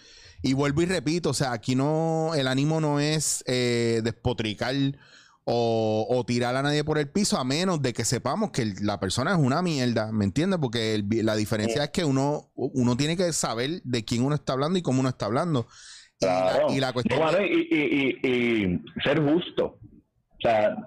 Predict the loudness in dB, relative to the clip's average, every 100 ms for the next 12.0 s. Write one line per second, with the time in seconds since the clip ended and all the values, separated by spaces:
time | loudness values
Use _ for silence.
0 | -2 0 2 0 0 2 2 2 0 0
1 | 2 2 2 0 0 0 2 2 2 2
2 | 2 2 0 2 2 2 0 -2 2 2
3 | 4 4 4 4 0 -2 -18 -20 -16 -2
4 | 2 4 4 4 2 2 2 4 4 4
5 | 4 4 4 2 2 0 0 0 0 2
6 | 0 0 0 -4 0 2 4 4 4 4
7 | 2 2 2 2 2 0 0 0 0 0
8 | 2 0 -2 -8 _ _ _ _ _ _
9 | _ _ _ _ _ -2 2 2 2 2
10 | 2 2 0 0 0 2 2 2 2 2
11 | 0 -4 _ _ _ -12 0 2 4